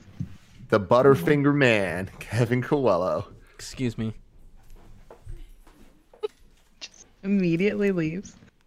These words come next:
Speaker 1: There we
Speaker 3: Oh,
Speaker 1: go,
Speaker 3: there we
Speaker 1: baby.
Speaker 3: go.
Speaker 1: There we
Speaker 3: There we
Speaker 1: go.
Speaker 3: go.
Speaker 1: This episode's not brought to you by Butterfinger, but I really wish that it was. Kev, how you feeling? You're looking like a little Butterfinger right
Speaker 2: Oh,
Speaker 1: now.
Speaker 2: man, I'm feeling like I'm ready to game better, if you know what I mean, with Butterfinger.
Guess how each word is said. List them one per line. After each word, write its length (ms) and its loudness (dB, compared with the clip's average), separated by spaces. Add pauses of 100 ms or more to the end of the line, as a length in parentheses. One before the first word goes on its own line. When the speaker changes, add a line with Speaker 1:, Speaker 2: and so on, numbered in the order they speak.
(380)
Speaker 1:
There 160 4
we 120 4
Speaker 3:
Oh, 80 6
Speaker 1:
go, 200 8
Speaker 3:
there 0 -
we 100 4
Speaker 1:
baby. 220 4
Speaker 3:
go. 60 -8
Speaker 1:
There 80 -6
we 60 -8
Speaker 3:
There 180 0
we 100 0
Speaker 1:
go. 260 2
Speaker 3:
go. 60 -8
Speaker 1:
This 180 -6
episode's 400 -2
not 320 -2
brought 240 0
to 80 -8
you 60 -2
by 120 -4
Butterfinger, 560 -2
but 120 0
I 20 2
really 340 0
wish 260 0
that 120 -6
it 100 -8
was. 320 -2
Kev, 180 4
how 100 2
you 180 0
feeling? 320 -4
You're 100 4
looking 280 2
like 220 2
a 40 0
little 200 4
Butterfinger 480 0
right 140 0
Speaker 2:
Oh, 140 0
Speaker 1:
now. 80 0
Speaker 2:
man, 160 -2
I'm 160 -4
feeling 420 -2
like 220 -4
I'm 180 -2
ready 300 0
to 80 2
game 640 -2
better, 340 0
if 100 -4
you 80 -2
know 160 -2
what 120 -2
I 140 -4
mean, 520 -4
with 240 -2
Butterfinger. 880 -2